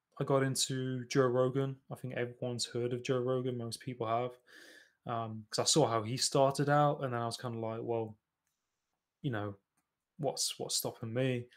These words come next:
Got into Gary Vee. Um,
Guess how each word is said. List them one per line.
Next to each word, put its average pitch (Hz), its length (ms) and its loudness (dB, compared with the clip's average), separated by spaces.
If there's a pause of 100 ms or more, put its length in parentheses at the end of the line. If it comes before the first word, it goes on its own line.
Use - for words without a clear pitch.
(320)
Got 131 140 4
into 123 200 0
Gary 113 340 2
Vee. 127 540 0 (380)
Um, 110 560 -2